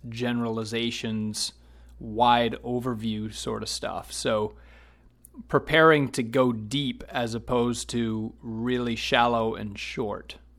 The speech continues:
Um, the advice I gave them was to imagine that you're writing a full-length novel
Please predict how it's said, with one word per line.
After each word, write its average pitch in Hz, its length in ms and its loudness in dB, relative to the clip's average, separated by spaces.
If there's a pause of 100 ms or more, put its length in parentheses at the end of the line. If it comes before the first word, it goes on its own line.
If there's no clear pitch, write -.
(1000)
Um, 107 540 -2 (420)
the 127 160 0
advice 135 460 6
I 127 100 6
gave 131 360 2
them 123 200 2
was 117 240 -2
to 120 200 -4
imagine 120 580 -2
that 120 120 -2
you're 113 160 -4
writing 120 440 0
a 104 100 -6 (480)
full-length 143 540 2
novel 117 800 2